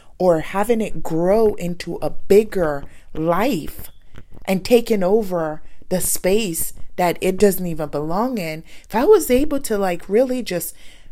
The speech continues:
take a deep breath and be like, "Okay, this can't live in the space of me going to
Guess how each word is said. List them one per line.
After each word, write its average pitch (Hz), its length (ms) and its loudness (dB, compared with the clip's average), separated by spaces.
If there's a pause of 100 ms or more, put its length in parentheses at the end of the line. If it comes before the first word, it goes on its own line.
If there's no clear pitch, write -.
(500)
take 277 280 2
a 240 80 4
deep 196 320 -6
breath 233 320 -8
and 190 160 -4
be 175 120 -4
like, 170 400 -10 (400)
"Okay, 220 360 2
this 208 360 4
can't 208 400 0 (280)
live 196 520 10 (320)
in 196 140 2
the 175 80 2
space 202 460 2
of 165 200 0
me 175 320 -4 (400)
going 185 500 4
to 165 580 -2